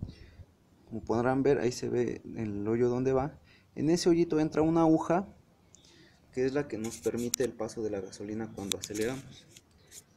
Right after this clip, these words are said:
Esa aguja ahorita se las muestro. Esa va directo a cuando, va directo conectado a nuestro acelerador. Y como les decía, esa aguja, esa aguja entra aquí en este,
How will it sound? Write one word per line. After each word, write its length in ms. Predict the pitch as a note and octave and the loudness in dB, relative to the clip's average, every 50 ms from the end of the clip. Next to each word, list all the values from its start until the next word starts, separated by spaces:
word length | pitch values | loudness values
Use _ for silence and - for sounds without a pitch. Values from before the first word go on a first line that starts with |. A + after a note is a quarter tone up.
| _ - | _ -20
Esa 200 | A#2+ - - A#2+ | -20 -10 -2 0
aguja 240 | A#2 B2 B2 - C#3 | 0 0 0 -2 -2
ahorita 260 | B2 B2 A#2+ - A#2+ | -2 -2 -2 -6 -8
se 140 | - A2+ F#2+ | -8 -8 -8
las 180 | F#2 G2 - | -8 -6 -6
muestro. 400 | A#2 B2+ C#3 C3+ - D#3 E3+ E3+ - - _ _ _ _ _ _ _ _ - - _ _ - | -6 -6 -8 -8 -8 -10 -10 -10 -12 -18 _ _ _ _ _ _ _ _ -20 -20 _ _ -14
Esa 260 | A2+ - - - A#2 | -12 -10 -6 -6 -4
va 180 | G#2+ G#2+ G#2 G#2+ | -2 -2 -4 -2
directo 400 | A2 A2+ G2 G2 - - - A#2 | -4 -6 -6 -6 -10 -10 -12 -14
a 60 | - | -12
cuando, 300 | - G2+ F#2+ F#2 F#2 - - - - G2+ G#2+ | -12 -12 -12 -10 -12 -14 -14 -14 -8 -4 -2
va 80 | A2+ | -2
directo 560 | A#2 A#2+ A2+ A#2 A2 - - A#2+ A2+ A2 G#2 - | 0 0 -2 -2 -4 -2 -2 -2 0 0 -2 -4
conectado 480 | G#2 G2+ G2 F2+ - G2+ G2+ G#2+ A2+ | -8 -8 -8 -8 -8 -8 -8 -6 -6
a 40 | G#2 | -6
nuestro 360 | G#2 G2 F2+ F2+ - - - | -8 -10 -12 -14 -16 -18 -20
acelerador. 480 | - - - F#2+ F#2 F#2+ F#2+ G#2+ C3 D3+ - - - _ _ _ - - - _ _ - - _ _ | -18 -16 -12 -8 -6 -6 -6 -6 -8 -10 -14 -20 -20 _ _ _ -20 -20 -20 _ _ -20 -20 _ _
Y 380 | - A#2+ C3 D3+ E3 - - - | -6 0 2 4 4 2 0 -6
como 240 | - - A#2+ A2+ A2 | -8 -6 -4 -4 -4
les 80 | G2+ | -4
decía, 260 | G#2+ - - C#3 B2 | -6 -2 0 2 2
esa 180 | A2+ C3+ - C3+ | 2 2 0 0
aguja, 320 | C3 C3+ - - D3 - - | -2 -2 -2 -4 -4 -4 -2
esa 240 | - A#2 C#3 - C#3 | -4 -4 -2 0 0
aguja 360 | C3+ C#3 C3+ - D3+ C#3+ C3+ | 0 0 0 0 -2 0 0
entra 240 | C3+ C3 C3 - B2+ | 0 -2 -2 -4 -6
aquí 200 | B2 - - A#2+ | -8 -6 -6 -4
en 120 | A#2+ A#2+ | -2 -2
este, 540 | A#2+ A#2 - - - - G#2+ F#2+ F2 D#2+ - | -4 -4 -8 -12 -4 -2 -2 -2 -2 -4 -8